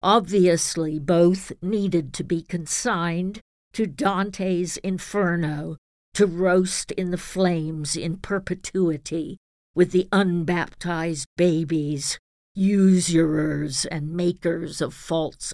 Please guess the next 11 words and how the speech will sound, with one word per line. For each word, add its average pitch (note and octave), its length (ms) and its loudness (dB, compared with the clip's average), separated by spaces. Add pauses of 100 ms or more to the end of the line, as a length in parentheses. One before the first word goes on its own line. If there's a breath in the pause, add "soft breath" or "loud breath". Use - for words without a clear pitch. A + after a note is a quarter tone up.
(140)
oaths. D#3 720 -4 (560)
I - 180 4
struggled G3 720 -2
to F3+ 100 -6
keep - 300 -8
a C#3+ 60 -8
poker E3+ 540 -4
face C#3 440 -8
during D#3 380 -4
these C#3+ 280 -6
rants, D#3 640 -6